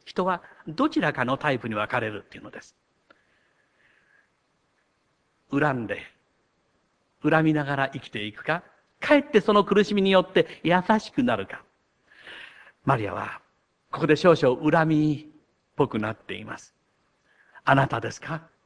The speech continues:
私の死をどっかに隠したのは。」持っていきようのない悲しみと怒りと虚しさのために、彼女はそんな言葉を口にするのです。その時でした。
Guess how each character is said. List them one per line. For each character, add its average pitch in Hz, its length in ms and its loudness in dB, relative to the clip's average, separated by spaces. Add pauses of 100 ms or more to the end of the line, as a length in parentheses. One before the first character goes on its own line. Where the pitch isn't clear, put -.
(600)
私 - 340 -12
の 127 100 -4
死 147 220 -2
を 120 280 0 (280)
ど 160 100 2
っ 156 40 -2
か 156 120 -2
に 135 160 2
隠 143 200 -2
し - 100 -10
た 160 120 2
の 143 120 0
は。」 127 160 -6 (1300)
持 277 120 10
っ - 100 2
て 214 120 6
い 202 60 6
き - 120 8
よ 226 120 12
う - 20 10
の 202 100 10
な 202 140 10
い 175 100 6
悲 196 260 6
し 196 140 -2
み 190 120 4
と 185 400 2
怒 185 240 0
り 190 120 4
と 180 440 4 (180)
虚 165 240 8
し - 40 -6
さ 180 140 2
の 170 100 4
た 175 100 2
め 180 100 2
に、 175 220 -2 (1300)
彼 127 180 -2
女 110 120 -2
は 107 80 -2
そ 127 120 -6
ん 123 120 0
な 127 420 -4 (220)
言 127 200 -2
葉 107 160 -2
を 104 60 -6
口 - 220 -6
に 117 100 0
す 120 120 -6
る 120 100 0
の 117 100 -2
で - 100 -14
す。 - 140 -20 (380)
そ - 200 2
の 302 120 10
時 277 180 4
で 123 100 0
し - 80 -14
た。 - 80 -20